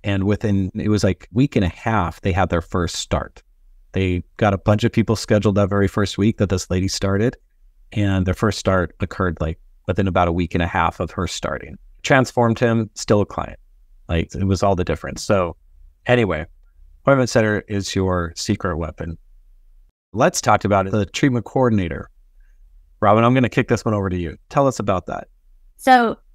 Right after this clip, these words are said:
Speaker 2: the setter and treatment coordinator, I think are, and I do wanna, like, touch back on the setter for just a second. I, I always try to get doctors to wrap their mind around the fact that we haven't had, these patients that are coming in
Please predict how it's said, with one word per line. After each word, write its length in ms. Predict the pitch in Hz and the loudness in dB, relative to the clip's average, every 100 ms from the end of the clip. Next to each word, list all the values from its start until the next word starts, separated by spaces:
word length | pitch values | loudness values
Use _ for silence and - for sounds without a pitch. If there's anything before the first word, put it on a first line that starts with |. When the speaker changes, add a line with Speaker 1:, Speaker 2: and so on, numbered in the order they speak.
| _ | _
Speaker 2:
the 140 | 240 | -6
setter 300 | - 294 302 | 0 4 4
and 100 | 254 | 2
treatment 320 | - 196 190 - | 0 -2 -2 -2
coordinator, 640 | 196 180 175 170 165 - - | -2 0 0 0 -2 -2 -2
I 140 | 165 | -2
think 260 | 180 202 196 | 0 -2 0
are, 420 | 180 170 165 170 - - | 0 0 -2 -6 -16 -10
and 180 | - 202 | -2 2
I 80 | 208 | 2
do 200 | 220 208 | 2 2
wanna, 180 | 185 165 | 2 2
like, 180 | 156 | -2
touch 240 | - 196 - | -2 -4 0
back 160 | 170 - | -2 -2
on 200 | 156 170 | -4 -4
the 80 | |
setter 180 | - 160 | -2 -2
for 140 | 160 160 | -2 -4
just 180 | 170 | -4
a 60 | 160 | -2
second. 400 | - 160 151 - | -4 -2 -4 -4
I, 260 | - 190 - | -2 -2 -2
I 120 | 190 202 | 2 2
always 320 | 240 233 - _ | 2 0 -4 _
try 380 | - 190 170 175 | -4 0 0 -2
to 180 | - 170 | -4 -4
get 240 | 170 - | -4 -2
doctors 580 | 165 156 - 156 151 - | -2 -2 -2 -6 -6 -8
to 200 | - 170 | -6 -4
wrap 460 | 170 160 156 - - | 0 -2 -2 -6 -2
their 100 | 190 | 0
mind 380 | 175 165 160 - | 2 0 -2 -4
around 540 | 160 156 156 160 165 - _ _ _ | -2 0 0 -2 -6 -14 _ _ _
the 60 | 185 | -4
fact 320 | 185 175 170 | 2 2 2
that 80 | 175 | -4
we 100 | 175 | -2
haven't 280 | 175 175 180 | -2 -2 -2
had, 200 | 175 - | -4 -4
these 180 | 190 - | -6 -2
patients 400 | 233 226 196 175 | 0 2 0 -2
that 60 | 165 | -4
are 60 | |
coming 380 | - 175 160 160 | -2 -2 0 0
in 340 | 156 151 151 | 0 0 -2